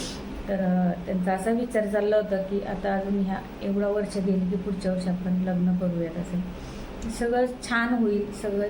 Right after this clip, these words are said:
छान असं सगळ्यांनी छान असं चित्र रंगलं. आणि ते एवढे भारी होते ना, जे माझे चुलते होते ते खूप भारी, इतके मन मिळावू आणि इतके भारी, स्वभाव इतका भारी होता ना, कधी कोणाच्याही, अ,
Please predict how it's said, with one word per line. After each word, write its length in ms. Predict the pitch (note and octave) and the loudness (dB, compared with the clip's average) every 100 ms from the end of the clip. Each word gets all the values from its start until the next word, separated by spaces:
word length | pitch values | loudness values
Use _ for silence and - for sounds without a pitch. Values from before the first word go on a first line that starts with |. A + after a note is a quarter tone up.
| G3+ | -2
छान 140 | G#3+ G3+ | -2 -2
असं 340 | G#3 G#3 - | -4 -6 -6
सगळ्यांनी 580 | F#3 A#3+ G#3+ A#3 A#3 B3 - | -4 -4 0 2 2 0 -2
छान 240 | B3 A#3+ A#3+ | -2 0 0
असं 280 | A#3 A#3 A#3 A3+ - - - - | 0 0 -2 -4 -10 -12 -6 -4
चित्र 240 | G3 A3+ | -2 0
रंगलं. 300 | G#3 G#3+ G#3+ | 0 0 -2
आणि 240 | G3 G#3 A3+ | -2 -2 0
ते 140 | B3 | 0
एवढे 540 | B3 B3 B3 A#3+ A#3+ | 0 0 0 2 4
भारी 360 | A#3+ A#3 A#3 A3+ | 4 2 2 4
होते 280 | A#3 A3+ A3+ | 4 2 2
ना, 180 | G3 F#3 - - - - - - - - - - - - - - F3+ | 0 -2 -6 -12 -12 -12 -12 -12 -12 -12 -12 -12 -10 -10 -10 -4 -2
जे 80 | F#3+ | 0
माझे 240 | F#3 F#3 | 2 0
चुलते 360 | - G#3 F3+ F#3+ | -2 -2 0 0
होते 180 | F3+ F3+ | 0 0
ते 140 | F3+ | -4
खूप 460 | - - A3 A3 A3+ | -6 -4 -2 -2 0
भारी, 240 | A3 A3 | 0 0
इतके 340 | A3+ - B3+ | -2 -2 0
मन 260 | A3+ A3 A3+ | 2 2 2
मिळावू 560 | A3+ A3 G#3+ G#3 G#3 A3 | 4 4 2 2 0 0
आणि 140 | G3 | -2
इतके 320 | G3+ - A3+ | -4 -4 -2
भारी, 340 | G#3 G#3+ G3+ G3+ | 0 0 0 0
स्वभाव 420 | - G#3+ G3+ G#3+ | 0 0 2 0
इतका 300 | G#3 - - | 0 -2 -2
भारी 340 | G3+ G3+ G3 | 0 0 2
होता 220 | G3+ G3+ | 0 2
ना, 220 | F#3+ F3+ F3+ - - - - - - - - | 2 2 0 -8 -12 -12 -12 -12 -12 -2 2
कधी 300 | B3+ B3+ C4 | 4 2 0
कोणाच्याही, 640 | B3 C#4 C4 B3 A#3 A#3 | 2 2 2 2 2 2
अ, 360 | A#3 - A3+ | 0 -2 -2